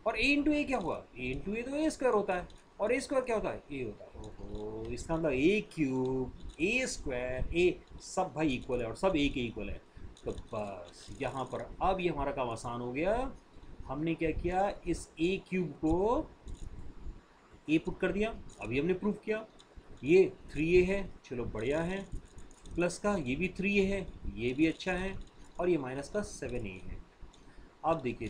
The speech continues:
थ्री ए, थ्री ए, सिक्स ए, वन सेवन ए, सेवन ए, सेवन ए cancel हो गया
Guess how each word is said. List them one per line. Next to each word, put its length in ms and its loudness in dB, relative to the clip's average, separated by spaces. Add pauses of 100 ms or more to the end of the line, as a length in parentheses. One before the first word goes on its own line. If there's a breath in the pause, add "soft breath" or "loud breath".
(140)
थ्री 200 2 (180)
ए, 320 8 (120)
थ्री 260 -2
ए, 80 0
सिक्स 440 -4
ए, 220 4
वन 200 2
सेवन 340 -2
ए, 160 -4
सेवन 360 0
ए, 80 2
सेवन 320 0
ए 220 0 (520)
cancel 360 0
हो 120 4
गया 200 4